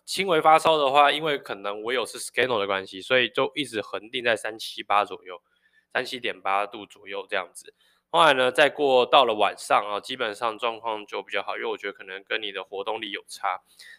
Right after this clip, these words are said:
那那个时候就觉得，哎，好像症状有改善一点，就偶尔咳一，咳一下嗽，然后喉咙痛这样子。那到我今天睡起来到早上到现在，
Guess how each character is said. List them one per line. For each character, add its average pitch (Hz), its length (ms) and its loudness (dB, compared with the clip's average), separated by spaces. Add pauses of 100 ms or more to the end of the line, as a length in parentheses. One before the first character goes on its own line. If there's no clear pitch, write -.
那 143 160 2
那 139 100 2
个 131 40 0
时 127 120 0
候 123 100 4
就 123 140 -12
觉 101 160 -4
得， 101 80 0
哎， 98 80 0
好 101 120 -6
像 104 80 -10
症 113 200 -4
状 107 220 -2
有 98 120 -4
改 104 220 -6
善 104 180 -10
一 104 40 -8
点， 98 120 -18
就 - 80 -20
偶 131 240 0
尔 117 80 2
咳 104 260 -2
一， 113 60 -2
咳 101 220 -4
一 104 40 -2
下 113 160 4
嗽， 104 380 -2
然 101 180 -6
后 113 300 2 (340)
喉 107 160 -2
咙 104 140 0
痛 104 320 -4
这 104 60 0
样 95 160 -4
子。 - 240 -20 (360)
那 151 120 6
到 165 180 10
我 117 80 6
今 147 220 -2
天 143 260 2
睡 123 240 0
起 - 180 -8
来 98 120 -2
到 117 160 4
早 - 200 -6
上 117 140 -6
到 117 100 2
现 110 320 -4
在， 107 240 -2